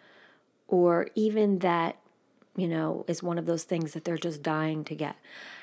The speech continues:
And so we have this year, I feel like especially, we've had a lot of blessings that aren't really in things. Um, we've had the big, big trip.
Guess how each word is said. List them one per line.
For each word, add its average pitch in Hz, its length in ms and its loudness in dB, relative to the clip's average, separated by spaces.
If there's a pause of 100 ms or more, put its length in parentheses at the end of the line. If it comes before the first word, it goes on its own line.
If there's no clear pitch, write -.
(100)
And 214 340 8
so 202 640 4 (2250)
we 247 260 6
have 247 460 0 (160)
this 214 420 4
year, 190 300 4
I 175 100 2
feel 175 240 0
like 175 140 0
especially, 170 880 -2
we've 185 200 0
had 190 260 -4
a 175 100 -12
lot 180 440 -4
of 170 160 -8
blessings 170 560 -6
that 175 120 0
aren't 170 240 0
really 175 280 0
in 165 160 -4
things. 170 640 -2
Um, 156 420 -2
we've 185 320 2
had 156 400 -4 (800)
the - 80 -4 (180)
big, 190 300 4
big 190 240 0
trip. 180 420 -4